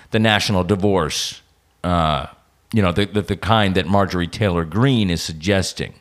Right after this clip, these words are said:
okay? Now, while a lot of these surveys,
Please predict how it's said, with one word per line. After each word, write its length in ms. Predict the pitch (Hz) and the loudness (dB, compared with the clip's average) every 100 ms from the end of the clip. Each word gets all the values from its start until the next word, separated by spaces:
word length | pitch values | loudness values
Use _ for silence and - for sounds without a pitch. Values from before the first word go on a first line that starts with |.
| _ _ - | _ _ -18
okay? 400 | - - 87 95 - - - - - - - | -14 -6 -2 -2 -4 -14 -20 -20 -20 -12 0
Now, 360 | 113 104 101 - 120 - 113 87 | 2 2 0 -6 -12 -10 -12 -12
while 340 | 107 113 107 101 | 0 2 4 2
a 120 | 107 | 2
lot 240 | 117 135 | 2 2
of 80 | 123 | 2
these 460 | 113 107 95 - - _ _ _ | 2 2 0 -4 -8 _ _ _
surveys, 760 | - 139 127 98 71 64 - | -4 0 2 2 -2 -2 -6